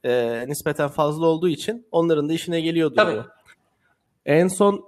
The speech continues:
Speaker 1: son sorumu soruyorum. Sporla çok kısa bağlayalım. Bu hafta derbi vardı, e, Euroleague'de. E, Yunan derbisi vardı. Panathinaikos Olympiakos maçı ve, e, Oaka'da oynandı. Olympiakos kazandı. E, ben sana şeyi soracağım.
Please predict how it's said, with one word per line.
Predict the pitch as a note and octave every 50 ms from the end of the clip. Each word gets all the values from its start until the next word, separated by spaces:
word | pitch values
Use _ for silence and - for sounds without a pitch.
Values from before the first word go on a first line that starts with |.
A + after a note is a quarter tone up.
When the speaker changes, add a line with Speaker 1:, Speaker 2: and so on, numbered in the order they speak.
| _ -
Speaker 1:
son | - - G3+ G3+ G3+
sorumu | G3+ G#3+ G3 G3+ G3+ G3
soruyorum. | - G3+ F3+ F3+ F3+ F3+ F#3+ F#3
Sporla | - - - - F#3+ F#3 F3+ F3 E3+ D#3+ D#3
çok | - F3 E3+ -
kısa | - - - F3+ D#3+
bağlayalım. | E3 D#3+ D#3+ D#3+ E3 E3+ F3+ G3 G3 F#3+ - _ _ _
Bu | D3+ D#3
hafta | D#3 D3+ D#3 - F#3+ E3+
derbi | F3+ F3+ F#3 F3 F3 E3+
vardı, | D#3+ D#3 D3 D3 C#3 C3+ D#3+ F3+ G3+ G#3+ _ _ _ -
e, | - C3+
Euroleague'de. | C3 C3 C3+ D3 C#3+ D3+ D3 D3 C#3 - - - F3+ F#3 G3 - - _ _ -
E, | B2 A#2+
Yunan | B2 A#2+ C3 C#3 D3 D3+ D#3 D3+
derbisi | D3+ D3 C#3+ C#3+ C#3 - - F3+
vardı. | D#3+ D3 C3 B2+ C3+ D#3 E3+ G#3 - _ _ _ -
Panathinaikos | - C#3 C#3+ C#3 - D#3 D3+ D3+ D3 - D#3 -
Olympiakos | D#3+ D3 D3 C#3+ - E3 D#3 D3+ D#3+ D#3+ D3+ -
maçı | D#3 D3+ - - G#3
ve, | G3+ G3 F#3 F#3 - _ _ - - - - - _ _
e, | - B2 B2+ B2+ C3 C3
Oaka'da | A#2+ C#3+ D3+ D3+ D#3 D3+ E3+ D3 C3+ C3+ C3 C3 B2+
oynandı. | C#3 C#3+ C#3+ C#3+ C3+ C3+ D#3 F3+
Olympiakos | G3+ F#3+ E3+ D#3 - G3 F#3 F3+ - E3 - -
kazandı. | - D3+ C#3 C#3+ C#3 C#3 C#3 D3 E3 G#3 A#3+ A#3+ - _ _ _ _ _ -
E, | C3 C3 C3 C3+
ben | C#3+ D#3+ F#3
sana | F#3 A3+ A3 A3
şeyi | - A3+ A3+
soracağım. | A3 - G#3+ F3 C#3 C3+ B2 A2+